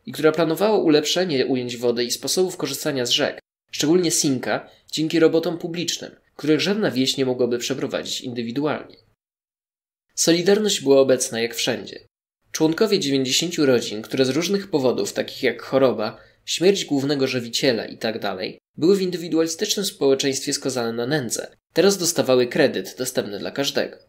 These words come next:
Rodziny milicjantów były wspierane w ten sam sposób. Pomoc wzajemna w działaniu została zwieńczona jeszcze jednym osiągnięciem.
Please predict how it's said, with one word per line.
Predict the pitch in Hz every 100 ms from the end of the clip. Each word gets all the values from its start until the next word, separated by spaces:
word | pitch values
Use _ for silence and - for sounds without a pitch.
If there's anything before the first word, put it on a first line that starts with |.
| _ _ _ _ _ -
Rodziny | 139 151 202 208
milicjantów | 175 165 - 202 127 113
były | 123 127
wspierane | - 143 143 139
w | 139
ten | 123
sam | 117 117
sposób. | - 120 110 - - _ _ _ _
Pomoc | 165 175 135
wzajemna | 135 135 151 120 113
w |
działaniu | 131 131 123 104 107
została | - - - 151 151
zwieńczona | 135 143 202 202 156
jeszcze | 147 -
jednym | 123 113 -
osiągnięciem. | - 113 107 90 - -